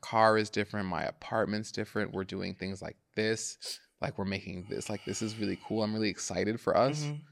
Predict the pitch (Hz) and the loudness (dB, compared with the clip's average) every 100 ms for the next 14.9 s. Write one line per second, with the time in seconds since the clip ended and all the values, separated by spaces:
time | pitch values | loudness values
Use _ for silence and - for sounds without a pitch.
0 | - 127 135 98 104 101 98 95 90 _ | -4 0 2 4 4 6 4 2 -4 _
1 | _ _ _ _ - _ _ - - - | _ _ _ _ -20 _ _ -12 -6 2
2 | 98 - - 156 139 127 139 - _ _ | 2 2 -2 -2 0 -2 -4 -16 _ _
3 | - 104 82 78 - _ _ _ _ _ | 2 6 6 2 -6 _ _ _ _ _
4 | _ _ _ - - 110 107 98 101 98 | _ _ _ -8 0 2 2 2 0 2
5 | 101 104 110 123 110 110 117 110 110 120 | 2 2 2 4 4 4 6 6 6 2
6 | - 143 139 170 180 139 - _ _ _ | -10 -6 -2 0 -2 -4 -14 _ _ _
7 | - - 104 - 107 92 - 98 92 - | -6 2 2 4 6 6 6 4 4 0
8 | _ _ _ - - 110 117 110 104 - | _ _ _ -6 0 4 6 4 4 -2
9 | 110 107 107 - 131 117 - 107 110 110 | 0 2 2 4 4 4 4 2 2 0
10 | 107 98 - 113 110 104 104 113 - 113 | 0 0 2 2 4 4 6 4 8 8
11 | 135 - 117 - 117 143 131 127 110 113 | 8 4 0 4 6 6 4 2 4 2
12 | 110 - 117 - 110 104 87 98 - - | 4 6 6 6 4 2 0 -2 -4 -8
13 | - - - - 107 107 - 139 117 110 | -18 -20 -20 2 2 4 6 6 6 0
14 | - 113 101 76 50 - _ - 107 | 6 6 6 0 -6 -10 _ -4 -4